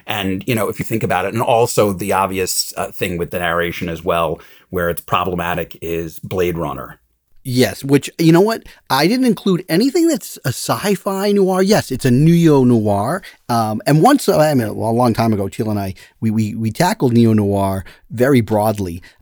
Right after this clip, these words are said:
Speaker 2: And
Speaker 1: Right.
Speaker 2: we're really focusing on our own category of neon noir. And to me,
Speaker 1: Right.
Speaker 2: Blade Runner's a combination of neon noir, which is really when there's, like, L A is a big focus, but also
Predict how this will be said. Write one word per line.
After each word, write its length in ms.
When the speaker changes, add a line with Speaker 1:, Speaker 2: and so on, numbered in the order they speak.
Speaker 2:
And 80
Speaker 1:
Right. 160
Speaker 2:
we're 60
really 180
focusing 400
on 100
our 160
own 140
category 460
of 100
neon 380
noir. 520
And 220
to 100
me, 280
Speaker 1:
Right. 280
Speaker 2:
Blade 220
Runner's 380
a 40
combination 520
of 100
neon 420
noir, 540
which 180
is 120
really 220
when 180
there's, 260
like, 380
L 160
A 120
is 100
a 60
big 180
focus, 360
but 220
also 640